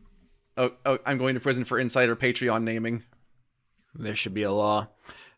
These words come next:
Speaker 2: Fair Majesty, Empress Quintilian Galaxion.
Speaker 1: Smiles Blue.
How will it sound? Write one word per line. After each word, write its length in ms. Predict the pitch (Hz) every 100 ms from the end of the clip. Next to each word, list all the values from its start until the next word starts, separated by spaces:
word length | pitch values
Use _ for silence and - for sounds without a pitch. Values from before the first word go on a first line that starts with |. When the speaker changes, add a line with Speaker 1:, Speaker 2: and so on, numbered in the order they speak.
| -
Speaker 2:
Fair 640 | - - 175 196 190 151
Majesty, 760 | 113 104 95 107 - 131 147
Empress 480 | 135 165 165 127 120
Quintilian 840 | - 120 107 - 131 147 147 156 160
Galaxion. 1080 | 139 117 76 - 87 50 - - - 101 110 - _ _
Speaker 1:
Smiles 520 | - - 135 135 165 147
Blue. 340 | 208 254 240